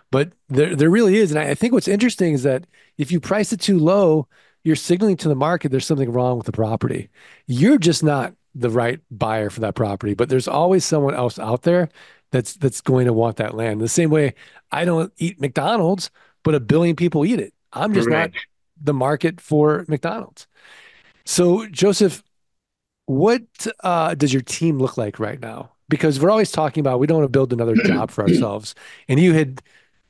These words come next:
Speaker 1: worked really hard to not have to work
Speaker 2: Right.
Speaker 1: so hard. Well, how, how did you start delegating and outsourcing and systematizing, uh, and automating your business?
Speaker 2: So the how part is actually, um,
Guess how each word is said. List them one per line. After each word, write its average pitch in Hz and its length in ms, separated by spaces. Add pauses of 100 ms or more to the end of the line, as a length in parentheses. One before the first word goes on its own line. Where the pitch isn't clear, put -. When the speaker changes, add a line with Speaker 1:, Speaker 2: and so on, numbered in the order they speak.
Speaker 1:
worked 165 280
really 165 320
hard 131 540 (320)
to 131 140
not 135 520
have 117 340
to 110 420 (420)
work 117 280
Speaker 2:
Right. - 0
Speaker 1:
so 101 200
hard. 107 380 (140)
Well, 165 220
how, 160 260
how 160 200
did 214 160
you 196 160
start 151 360 (840)
delegating 131 720
and 120 220 (140)
outsourcing 135 680
and 101 100
systematizing, 117 920 (480)
uh, 120 400
and 131 180
automating 123 440
your 95 80
business? 98 440 (520)
Speaker 2:
So 135 220
the 110 140
how 147 460
part 98 460
is - 300
actually, 104 680
um, 92 500